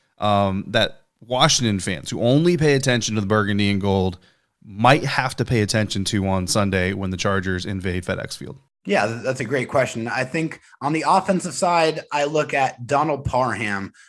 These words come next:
Speaker 2: who is a tight end. He is six-foot-eight. He is a gigantic man. He has a huge catch radius. He is going, and he runs very, very well. He's a very difficult man to bring to the ground. He's a guy that Washington football fans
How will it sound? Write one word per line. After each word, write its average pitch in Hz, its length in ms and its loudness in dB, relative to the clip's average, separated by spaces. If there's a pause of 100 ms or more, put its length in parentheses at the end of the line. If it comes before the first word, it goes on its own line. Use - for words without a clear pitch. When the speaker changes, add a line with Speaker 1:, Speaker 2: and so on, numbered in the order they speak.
(120)
Speaker 2:
who 160 120 -2
is 135 100 2
a 110 100 -6
tight 156 380 0
end. 143 240 -2
He - 180 -6
is 101 140 -6
six-foot-eight. 165 1080 -4 (380)
He - 100 -8
is 131 120 -2
a 127 80 0
gigantic 131 840 -2
man. 107 260 -4
He 104 120 -6
has 113 140 -4
a 117 40 -4
huge 190 600 -2
catch 165 260 -2
radius. 151 480 -4 (240)
He 165 140 -2
is 143 180 -2
going, 151 340 -4
and 151 120 -4
he 143 100 -2
runs 139 540 0
very, 143 380 0
very 147 220 0
well. 123 500 0
He's 127 180 -6
a 120 60 -2
very 139 340 0
difficult 131 400 -4
man 127 240 -2
to 113 100 -10
bring 123 280 -4
to 117 100 -10
the 107 100 -8
ground. 127 480 -2 (380)
He's 170 220 -2
a 170 60 -2
guy 151 280 4
that 127 180 -2
Washington 127 500 -4
football 120 340 -2
fans 117 500 -6